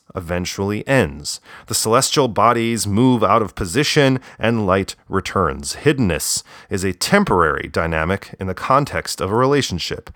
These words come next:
So God is not hidden, God hides. There is a difference. One is a state of being, the other is an act, one that has yet to be completed. But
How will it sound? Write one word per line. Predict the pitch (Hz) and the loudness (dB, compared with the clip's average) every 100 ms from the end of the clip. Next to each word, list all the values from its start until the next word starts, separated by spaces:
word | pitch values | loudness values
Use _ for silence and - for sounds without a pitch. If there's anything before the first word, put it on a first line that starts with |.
| - - - | -20 -20 -8
So | - 127 | -2 -2
God | 107 156 202 185 | 0 4 4 4
is | 113 90 | 2 0
not | 95 117 110 | 2 2 0
hidden, | - - - 185 85 78 82 - - - - | -6 -10 -2 -2 -2 -4 -8 -8 -16 -20 -6
God | 87 104 104 101 - | 2 4 4 0 -12
hides. | - - 117 82 80 - - - - | -6 2 2 0 -8 -10 -10 -12 -10
There | 123 | -4
is | 127 | -2
a | 107 | -2
difference. | 92 131 - - - - - _ - - - | -2 -4 -4 -10 -8 -8 -10 _ -20 -18 0
One | 127 156 | 2 2
is | 123 | 0
a | |
state | 113 - 90 | -2 -4 -4
of | 80 76 | -6 -2
being, | 165 175 160 156 - | 2 2 0 -6 -6
the | 98 | -4
other | 95 90 | -2 -2
is | 85 | -4
an | 90 87 | -6 -4
act, | 120 117 - - - _ | 0 0 -2 -8 -14 _
one | - 107 127 98 98 - | -2 2 4 2 -4 -8
that | 104 | -6
has | 104 92 82 | -4 -4 -2
yet | 82 - - | -4 -4 -8
to | 113 | -8
be | 82 76 | -6 -8
completed. | - - 107 170 175 71 76 - _ _ _ _ | -8 -8 -4 -2 -2 -2 -6 -20 _ _ _ _
But | 196 131 - | 2 2 -2